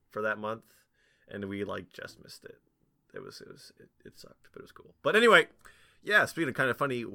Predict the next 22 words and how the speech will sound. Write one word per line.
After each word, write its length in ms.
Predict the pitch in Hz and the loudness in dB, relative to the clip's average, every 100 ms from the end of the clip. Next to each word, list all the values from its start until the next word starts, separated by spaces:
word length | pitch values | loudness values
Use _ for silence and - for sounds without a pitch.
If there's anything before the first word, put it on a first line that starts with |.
| 104 | -8
uh, 260 | 107 107 107 | -2 0 0
the 160 | 104 95 - 101 | -4 -8 -14 -4
big, 160 | 120 113 | -2 -2
one 140 | 117 | -2
of 40 | 110 | -2
the 60 | |
big 180 | 107 101 | -2 -2
reasons 260 | 107 98 98 | -6 -8 -6
I 120 | 98 | -6
went 200 | 101 101 | -8 -8
out 220 | 101 107 - | -6 -6 -6
to 80 | |
California 440 | 110 98 - 101 92 | -6 -6 -6 -12 -6
was 260 | 98 95 | -4 -4
for 220 | - 101 98 | -6 -10 -10
Kinda 300 | 92 92 95 | -8 -8 -8
Funny 180 | 98 95 | -10 -6
Live. 400 | 104 104 - - _ _ _ _ _ _ _ _ - | -2 -2 -4 -10 _ _ _ _ _ _ _ _ -8
And 1000 | 90 80 80 78 67 58 57 50 - - | -8 -8 -12 -14 -18 -20 -20 -20 -20 -20
fuck 920 | - - - - 110 117 117 110 - | -20 -18 -12 -4 -2 0 -2 -4 -14
me, 320 | 98 90 90 | -18 -16 -18
dude. 320 | - 82 - | -18 -18 -18